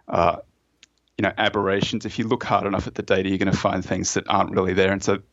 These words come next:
we eliminated a lot of these things. But in the course of doing this testing, um, I, I had read this James Montier, uh, review of, um, The Little Book That Beats the Market, and he wrote in there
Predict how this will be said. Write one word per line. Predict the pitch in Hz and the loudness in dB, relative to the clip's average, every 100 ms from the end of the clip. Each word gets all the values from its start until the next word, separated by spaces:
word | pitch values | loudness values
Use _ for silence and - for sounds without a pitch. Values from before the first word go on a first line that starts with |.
| _ - | _ -4
we | 113 110 - - - | 0 0 -2 -10 -2
eliminated | 113 131 151 131 101 | 4 6 6 4 0
a | |
lot | 110 101 | -2 -2
of | 98 | 0
these | 98 | -2
things. | - 98 - | -2 -4 -6
But | - - - - - | -10 -14 -18 -14 0
in | 131 | 4
the | 117 | 4
course | - 170 170 | 4 4 4
of | 160 | 4
doing | 156 120 | 4 4
this | 95 - | 2 -2
testing, | - - - 98 - - _ _ _ _ _ - - | -2 -2 0 -2 -4 -10 _ _ _ _ _ -6 0
um, | 92 196 - - | 2 2 -2 2
I, | 110 107 104 - _ _ _ _ _ _ _ _ _ - - | 4 4 2 -4 _ _ _ _ _ _ _ _ _ -20 -2
I | 123 | 0
had | 113 113 | 0 0
read | 113 135 139 | 0 0 0
this | 127 - | -2 -2
James | - 113 113 - | 0 0 0 0
Montier, | 107 92 - 107 107 101 98 - _ _ _ | -2 -2 -4 0 2 0 -2 -14 _ _ _
uh, | - 92 92 98 - - | -4 -2 0 -2 -4 0
review | 104 95 98 110 117 104 92 - - - | 2 2 4 6 6 4 0 -4 -10 -2
of, | 98 92 95 92 90 - - - | 2 4 2 0 -4 -16 -20 -4
um, | 101 98 | -2 0
The | 95 | -2
Little | 107 110 110 | 0 0 0
Book | 110 - | -4 -6
That | - | -2
Beats | 101 98 | 0 0
the | - | 2
Market, | 98 104 - | 2 2 0
and | - | -2
he | 101 | 0
wrote | 107 123 139 - | 2 2 2 0
in | 113 | -2
there | 101 95 85 | -2 -4 -6